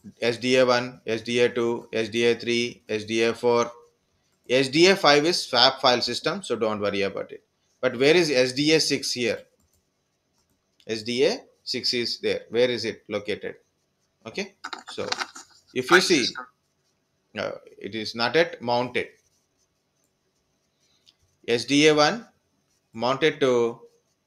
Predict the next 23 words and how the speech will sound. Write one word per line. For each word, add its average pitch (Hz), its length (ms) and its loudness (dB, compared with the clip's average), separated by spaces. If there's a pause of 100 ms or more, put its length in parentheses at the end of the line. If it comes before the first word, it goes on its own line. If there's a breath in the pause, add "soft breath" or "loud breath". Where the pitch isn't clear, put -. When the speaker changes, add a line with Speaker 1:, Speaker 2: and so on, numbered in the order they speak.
(220)
Speaker 1:
slash 123 380 0
boot 147 200 0
slash 135 540 0
E 107 100 -4
F 107 220 -6
I, 113 280 -2 (360)
S 107 180 -6
D 127 160 0
A 147 120 4
two 113 420 -2 (380)
slash 104 400 -2
boot, 101 320 -4 (340)
S 107 180 -6
D 127 180 0
A 139 100 4
three 110 520 -4 (320)
slash - 840 -4 (880)
S 117 160 -2
D 135 220 2
A 143 80 4
four 120 340 0 (460)
slash 107 400 -4
home, 104 420 -6